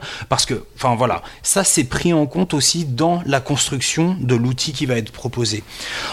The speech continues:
Ensuite, il y a la définition de la tâche. La définition de la tâche, elle est censée, euh, créer une liste simple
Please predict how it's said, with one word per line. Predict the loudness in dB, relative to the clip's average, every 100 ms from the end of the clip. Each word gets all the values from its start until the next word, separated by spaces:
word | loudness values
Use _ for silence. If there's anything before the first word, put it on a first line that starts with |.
| 0
Ensuite, | 2 2 2
il |
y | 2
a |
la | 2
définition | 2 0 0 0 2 2 2
de |
la | 2 2
tâche. | 0 2 2 0 -6 -14 -20 -20 _ -20 -20 -20 -20 -20 _ -8 -2
La | 0
définition | 0 2 2 2 2
de | 4
la | 4
tâche, | 2 2 2
elle | 2
est | 2
censée, | 0 2 0 0 2
euh, | 0 0 -2 -4 -8 -16 -6
créer | -2 2
une | 2 2 2
liste | 2 0 0
simple | 2 2 0 -2 -6